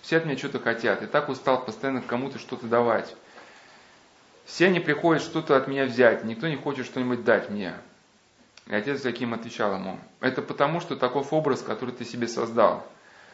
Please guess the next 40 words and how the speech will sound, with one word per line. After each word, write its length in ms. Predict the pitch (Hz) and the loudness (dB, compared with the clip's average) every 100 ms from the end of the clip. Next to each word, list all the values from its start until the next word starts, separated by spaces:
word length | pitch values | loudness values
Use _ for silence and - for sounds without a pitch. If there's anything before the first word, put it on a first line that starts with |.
| - - _ _ - | -20 -20 _ _ -4
Ты 80 | 143 | -2
не 120 | 151 | 4
даёшь 240 | 175 180 | 6 6
людям 220 | 165 151 | 2 0
понять, 260 | 143 147 156 | 2 2 0
что 140 | - | -4
ты 80 | 139 | -4
в 20 | |
них 160 | 139 131 | -4 -2
нуждаешься. 720 | 131 123 123 104 95 - 113 - - _ _ _ - | -4 6 6 6 2 -8 -10 -12 -20 _ _ _ -2
Твой 160 | 120 | 2
образ 320 | 143 165 135 120 | 4 4 2 2
говорит 320 | 127 127 107 | 2 2 0
им: 80 | 120 | 2
я 120 | 151 | 2
успешен, 520 | - - 123 - 87 - | 2 -2 -2 -2 -10 -8
у 80 | 113 | -6
меня 220 | 135 139 | -2 -2
всё 140 | - | -2
есть, 380 | 117 110 87 - | -4 -4 -6 -6
я 60 | 110 | -4
готов 300 | 113 147 135 | -2 -2 -2
с 80 | 139 | 0
вами 220 | 131 123 | 0 0
всем 240 | - 120 | -4 -4
этим 180 | 117 110 | -4 -6
поделиться. 600 | 113 107 104 98 - 85 - _ _ _ - - - - - - - - - - - - - _ | -6 -6 -6 -8 -12 -14 -16 _ _ _ -20 -20 -20 -20 -20 -20 -20 -20 -20 -20 -20 -20 -20 _
Ты 120 | 160 | -2
не 80 | 170 | 0
показал 460 | 165 160 160 190 180 | 2 4 8 8 6
им, 60 | |
что 180 | - 151 | 4 -2
тоже 280 | 143 175 160 | 2 2 4
может 240 | 147 139 | 2 0
быть 180 | 139 139 | 0 -4
уязвимым, 680 | 135 139 135 135 110 92 90 - - - _ | -4 -4 -2 -2 0 -2 -6 -16 -20 -20 _
и 60 | 117 | -6
потому 440 | 120 120 139 170 | -4 0 2 2
у 40 | 165 | -2
тебя 480 | 127 131 127 117 | 2 6 6 6